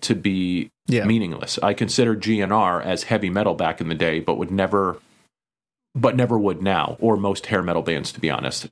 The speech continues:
Speaker 1: I even thought Led Zeppelin was metal, he said. So,
Speaker 2: Well,
Speaker 1: yeah, I
Speaker 2: like,
Speaker 1: think
Speaker 2: proto-metal, yeah. <laughs>
Speaker 1: Yeah, I mean, I think some of those things change as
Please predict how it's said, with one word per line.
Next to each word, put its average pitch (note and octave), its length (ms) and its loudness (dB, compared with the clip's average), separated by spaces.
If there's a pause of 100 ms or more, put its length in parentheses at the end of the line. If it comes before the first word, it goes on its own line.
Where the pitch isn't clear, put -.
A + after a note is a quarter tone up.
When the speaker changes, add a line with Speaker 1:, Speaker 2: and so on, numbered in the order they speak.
(140)
Speaker 1:
I G2 140 2
even F#2+ 160 -2
thought F#2+ 220 2
Led A2 160 2
Zeppelin B2+ 340 0
was D#2+ 160 -4
metal, C#2+ 240 0
he E2 140 -8
said. - 280 -4 (840)
So, - 160 4
Speaker 2:
Well, E3 100 6
Speaker 1:
yeah, G#2+ 140 4
I - 60 2
Speaker 2:
like, - 160 0
Speaker 1:
think C3+ 160 0
Speaker 2:
proto-metal, B2+ 720 2 (120)
yeah. - 160 -2 (520)
<laughs> - 520 -6
Speaker 1:
Yeah, F3+ 260 6 (240)
I E3 100 4
mean, E3+ 140 2
I D3 80 4
think D3 240 -2
some C3+ 240 2
of A#2+ 160 0
those A2 260 2
things A2 320 -2
change G2+ 800 -2 (1120)
as G2+ 640 0